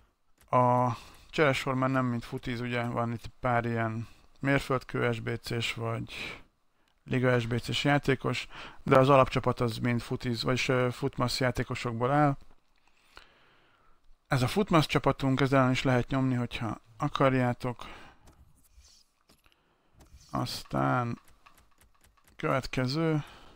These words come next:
spanyol. Ez ugye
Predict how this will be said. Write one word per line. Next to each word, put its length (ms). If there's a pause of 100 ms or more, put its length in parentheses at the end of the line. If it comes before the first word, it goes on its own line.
(1040)
spanyol. 720 (1800)
Ez 180
ugye 300